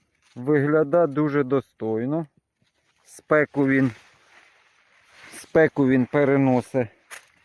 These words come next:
можна сказати, неплохо.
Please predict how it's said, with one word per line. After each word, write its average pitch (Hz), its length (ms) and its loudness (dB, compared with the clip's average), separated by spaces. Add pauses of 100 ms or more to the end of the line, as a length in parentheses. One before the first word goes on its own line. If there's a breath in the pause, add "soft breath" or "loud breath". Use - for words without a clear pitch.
(540)
можна 131 480 0
сказати, 127 580 -2
неплохо. 131 880 -4